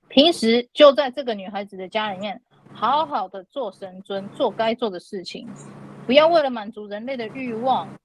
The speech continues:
而换取自己的众，众，呃，信徒的信任。懂我的意思吗？你既然要当个神，你就要遵从神的规矩，不要这样乱搞。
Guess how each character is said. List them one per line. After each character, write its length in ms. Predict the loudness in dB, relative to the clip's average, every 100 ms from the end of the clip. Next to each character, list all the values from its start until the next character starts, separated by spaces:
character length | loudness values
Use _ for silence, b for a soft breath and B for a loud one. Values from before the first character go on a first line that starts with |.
| -8
而 120 | -8
换 240 | -2 -4
取 140 | -4 -12
自 160 | -12
己 140 | -10 -8
的 100 | -10 -12 -16 -16 -14 2
众， 200 | 4 4 0 -6
众， 140 | -2
呃， 220 | 2 0
信 180 | 0 -6
徒 140 | -6 -8
的 100 | -10
信 180 | -10
任。 160 | -6 -8 -8 -16 -18 -18 -16 -14 -14 0
懂 140 | 2
我 60 | 2
的 40 |
意 80 | 0
思 140 | -6 -6
吗？ 260 | -6 -8 -12 -20 -14
你 100 | -10
既 120 | -2 -2
然 100 | -2
要 80 | -2
当 120 | -2
个 120 | -4
神， 420 | -4 -4 -4 -8 -18 _ _ _ _ -16
你 140 | -10 -4
就 100 | -2
要 80 |
遵 220 | 0 -2 -2
从 180 | -4
神 240 | -6 -6 -4
的 120 | -4
规 240 | -2 -4
矩， 260 | -6 -12 -20 _ _ -20 -20 -20 -20 -18 -18 -16 -16 -14 -14 -12 -12 -12 -12 -10 -10 -4
不 40 |
要 60 | -2
这 80 | 0
样 100 | 2
乱 160 | 0 -2
搞。 200 | -8